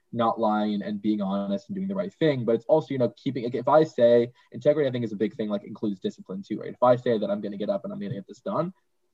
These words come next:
like, I gotta find a way to get it done. You know, if I say I'm gonna go to the gym this morning, I'm going to the gym this morning. If I say that I'm gonna finish X Y Z homework assignments, or I'm gonna,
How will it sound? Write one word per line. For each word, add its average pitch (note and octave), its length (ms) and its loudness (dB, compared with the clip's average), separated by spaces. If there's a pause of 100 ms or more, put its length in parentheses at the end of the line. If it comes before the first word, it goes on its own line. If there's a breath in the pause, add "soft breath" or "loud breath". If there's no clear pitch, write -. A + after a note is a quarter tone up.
(120)
like, G2+ 220 2 (280)
I A2+ 260 4 (140)
gotta A#2+ 240 6
find A2+ 160 -2
a - 20 -4
way G2+ 100 -2
to G2 60 -4
get F#2+ 100 -6
it - 80 -18
done. - 220 -8
You A2 80 -6
know, G#2+ 60 -2
if G#2 120 -6
I B2+ 100 4
say B2+ 120 -2
I'm B2+ 60 -2
gonna A#2+ 140 -2
go A2+ 60 2
to A2 60 2
the G#2 60 0
gym D3+ 140 0
this B2+ 140 -8
morning, G#2+ 340 -4
I'm G#2 120 -8
going G#2 160 -4
to G2 60 -4
the G2+ 80 -8
gym - 140 -12
this - 160 -20
morning. - 220 -18
If - 80 -6
I A#2+ 100 8
say B2+ 220 0
that G#2 160 -2
I'm A2+ 100 -6
gonna A2 160 -6
finish A2+ 320 -6 (300 soft breath)
X A#2+ 180 2
Y A#2 140 6
Z G#2+ 180 -6
homework D3 280 -2
assignments, G#2+ 480 -8
or G2+ 80 -6
I'm G#2+ 100 -4
gonna, G#2+ 220 -2